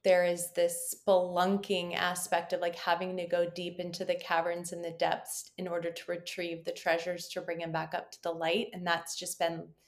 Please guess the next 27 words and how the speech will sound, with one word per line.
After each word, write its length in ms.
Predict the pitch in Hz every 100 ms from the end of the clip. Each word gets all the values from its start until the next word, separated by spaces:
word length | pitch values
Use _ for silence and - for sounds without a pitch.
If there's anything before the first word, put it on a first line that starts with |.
| _ _ _ _ _
so 180 | - 214
whatever, 720 | 202 202 202 202 214 214 208 - _ _ -
I 60 | 220
think 260 | 240 208
that 180 | 220 202
is 140 | 185 190
also 400 | 180 180 185 180
my 420 | 170 165 165 165 -
force 420 | - 180 180 175 -
of 200 | 170 165
life, 420 | 160 165 - -
my 160 | 170 170
own 280 | 175 175 175
personal 560 | - 202 185 - 175 170
force 300 | 175 170 170
of 120 | 170
life, 380 | 165 160 165 - -
is 440 | 180 170 165 - - _ -
to 100 | 208
find 680 | - 185 175 190 226 254 240
the 100 | 185
magic 480 | 170 175 175 190
and 120 | 170 170
the 60 |
meaning 500 | 170 170 170 170 175 _ _
in 120 | 170 165
everything. 560 | - - - - -